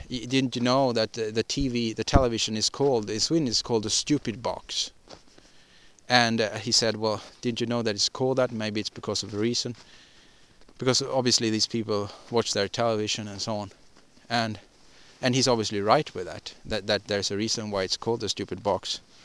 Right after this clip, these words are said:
Um, but anyway, that, that was that about that. It's, uh, nothing to, to really go any further with. I also listened to the Alan Watt audio, and I noticed he had received death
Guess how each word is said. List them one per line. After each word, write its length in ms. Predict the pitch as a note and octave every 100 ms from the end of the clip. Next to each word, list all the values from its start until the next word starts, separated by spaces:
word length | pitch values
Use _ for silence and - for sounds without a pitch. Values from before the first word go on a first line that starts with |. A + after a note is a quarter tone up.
| - - - - - - - -
Um, 440 | A#2+ A#2 A2+ A2 - - - - - - - - - - - - - - - - - - - - - - - - - - -
but 80 | D#3+
anyway, 320 | D#3 B2+ B2
that, 140 | C3+
that 180 | D#3 C#3
was 160 | A#2+ -
that 200 | A2+ A#2
about 280 | G2+ G2+
that. 400 | G2+ F#2+ - - - - - - -
It's, 320 | A2+ - -
uh, 200 | G#2+ G2 - - - - - - - - - - -
nothing 380 | A#2+ A#2 A#2+ G#2+
to, 460 | - A2 G2+ - -
to 100 | -
really 240 | A2 G#2+ G2+
go 240 | A2+ G#2+
any 160 | G#2 G2
further 380 | - A2+ A2+
with. 340 | G#2 G2+ G2 -
I 100 | B2
also 420 | C3 D3+ C#3 A#2+ A2 - - - - - - - - C3
listened 340 | C3 - A#2
to 120 | A#2
the 100 | A2+
Alan 240 | A2 G#2+ G#2+
Watt 240 | D3+ -
audio, 300 | B2+ A2 A2
and 100 | A2
I 60 | G#2+
noticed 360 | A#2 A#2 G#2+
he 100 | A#2
had 140 | A2 G#2+
received 380 | G2+ - G2+ G2
death 320 | A#2 A#2+